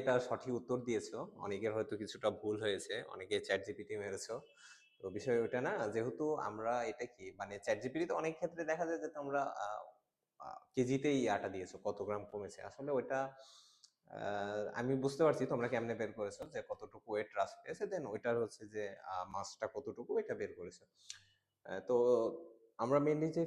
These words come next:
ফিজিক্সের ওয়েতেই দেখবো, যা এখানে mainly কনসেপ্টটা ছিল কি যে, দেখো আমাদের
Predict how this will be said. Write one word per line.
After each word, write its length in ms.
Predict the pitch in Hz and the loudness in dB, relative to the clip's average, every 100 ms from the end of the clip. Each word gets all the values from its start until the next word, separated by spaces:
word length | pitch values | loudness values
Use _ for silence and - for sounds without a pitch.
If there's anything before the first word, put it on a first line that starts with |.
| - | 0
ফিজিক্সের 540 | 135 139 160 - 180 175 | 0 0 -2 0 2 4
ওয়েতেই 340 | 117 117 143 139 | 6 6 4 2
দেখবো, 340 | 104 - - 208 143 | 2 -2 -2 0 2
যা 80 | 107 | 2
এখানে 340 | 117 147 143 127 | 0 0 0 2
mainly 220 | 127 139 - | 2 0 -2
কনসেপ্টটা 440 | 110 - 143 - 143 | -2 -2 -6 -4 -4
ছিল 120 | 139 143 | -2 -2
কি 160 | 151 165 98 95 | 0 -2 -4 -6
যে, 100 | 95 - _ _ _ _ _ _ _ _ - - 135 | -8 -8 _ _ _ _ _ _ _ _ -14 -8 -4
দেখো 160 | 131 | 0
আমাদের 280 | 113 135 | 2 2